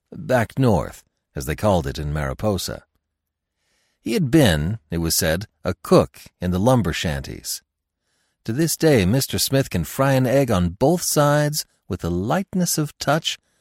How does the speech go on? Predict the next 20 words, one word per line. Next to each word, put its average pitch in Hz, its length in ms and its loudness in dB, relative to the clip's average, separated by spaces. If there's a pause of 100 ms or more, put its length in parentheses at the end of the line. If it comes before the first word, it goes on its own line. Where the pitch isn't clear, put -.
(180)
that 110 120 -4
is 120 240 -2
the 120 120 -4
despair 117 760 -2
of 78 120 -4
his 156 180 -4
own 85 540 -2
help. 80 500 -6 (1200)
After 107 240 0
that, 87 420 0 (440)
he 90 100 -4
had 87 160 -2
run 104 220 2
a 87 100 2
river 117 320 2
driver's 113 480 2
boarding 120 400 0
house. 60 480 -8 (680)
After 71 240 -6
that, 98 340 -2